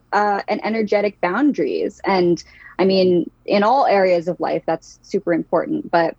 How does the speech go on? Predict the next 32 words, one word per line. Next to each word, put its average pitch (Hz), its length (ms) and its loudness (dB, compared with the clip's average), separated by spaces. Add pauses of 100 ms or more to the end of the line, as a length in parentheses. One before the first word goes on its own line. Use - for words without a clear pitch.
that 185 160 2
was 196 100 2
the 196 80 0
message 185 300 -4
that 131 100 -8
she 175 140 -2
got, 180 340 2
and 160 340 0 (120)
a 196 80 0
message 190 300 0
that 180 120 2
she 175 300 0
knew. 175 640 2 (140)
And, 196 360 -2 (220)
you 214 120 0
know, 165 280 2
you'll 208 160 2
find, 233 420 2
Eddie, 175 320 2
that 170 220 0
you 190 320 0
already 170 340 2
probably 156 460 -4
know 156 340 0
what - 260 -2
I'm 165 120 -6
gonna - 160 -4
tell - 240 -6
you, - 180 -2
but - 280 0 (320)
I'm 185 120 2
happy - 240 0